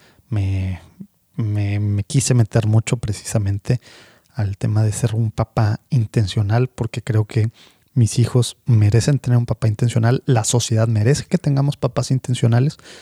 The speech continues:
y realmente no tienen una idea de lo que afecta. Vamos a ir platicando de esto, pero en Estados Unidos, el gobierno, o sea, que no, no pueden decir, pueden decir lo que quieran del gobierno, de los gobiernos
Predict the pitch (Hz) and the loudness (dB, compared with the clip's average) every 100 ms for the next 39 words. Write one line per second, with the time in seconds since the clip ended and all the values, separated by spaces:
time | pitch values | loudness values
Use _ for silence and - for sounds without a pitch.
0 | - _ _ 117 127 147 156 165 - 170 | -20 _ _ 0 2 2 2 2 2 4
1 | 170 170 165 117 131 147 - 110 - 113 | 6 6 6 6 4 2 0 -4 0 -2
2 | - 110 - - - _ - 131 147 143 | -2 -14 -14 -20 -20 _ -2 0 0 0
3 | - - 123 123 98 - - 117 107 - | -2 0 2 4 2 -2 -4 -2 -2 -8
4 | - _ 135 - 160 160 143 143 165 - | -20 _ -2 2 2 4 6 4 2 -6
5 | _ _ _ _ _ _ - - - 135 | _ _ _ _ _ _ -20 -20 -2 2
6 | 113 110 104 123 143 - 95 95 - _ | 4 4 4 4 2 -2 -10 -10 -18 _
7 | _ _ _ _ 104 98 107 113 101 - | _ _ _ _ -6 -2 2 4 2 -4
8 | - - - _ _ _ 117 104 107 - | -20 -20 -20 _ _ _ 0 2 2 2
9 | 113 110 - 110 - 120 123 - 113 120 | 2 2 -2 -4 0 2 4 4 2 2
10 | - - 110 113 107 104 104 110 123 120 | -2 0 2 4 4 4 2 4 4 4
11 | 101 95 101 104 107 117 117 | 2 0 0 0 2 2 2